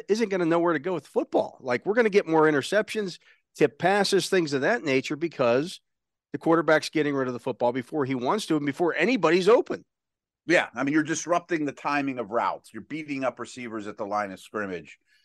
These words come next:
Speaker 2: You know, that they know blitz is coming, or they can't block T J Watt and Cam Hayward even with a four-man rush. So they're getting the ball out of their hands in two point four seconds. Well, that's harder to do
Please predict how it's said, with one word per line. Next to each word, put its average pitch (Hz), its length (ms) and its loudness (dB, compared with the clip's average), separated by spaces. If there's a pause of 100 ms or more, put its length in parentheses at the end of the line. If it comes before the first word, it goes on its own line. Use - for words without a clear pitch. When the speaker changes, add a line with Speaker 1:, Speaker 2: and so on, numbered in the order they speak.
(120)
Speaker 2:
You - 80 -8
know, 113 180 0
that 110 220 -4 (380)
they 165 140 4
know 165 180 4
blitz 139 340 -4
is 120 120 -12
coming, 120 440 -4
or 110 240 -2
they 117 160 -4
can't 131 480 -8
block 117 400 0
T 123 160 -12
J 117 200 -4
Watt 110 320 0
and 104 120 -10
Cam 107 260 -6
Hayward 107 400 -4
even 104 200 -8
with 92 100 -12
a 101 60 -16
four-man 107 540 -4
rush. 95 380 -4
So 104 380 -4 (380)
they're 131 120 2
getting 123 320 -2
the 110 80 -2
ball 113 240 4
out 110 80 2
of 107 60 0
their 101 100 -2
hands 104 500 -4
in 101 360 -6 (140)
two 151 120 -2
point 131 220 -2
four 113 220 -2
seconds. 95 560 -4
Well, 117 180 0
that's 139 220 0
harder 135 360 0
to 107 60 -8
do 143 540 -2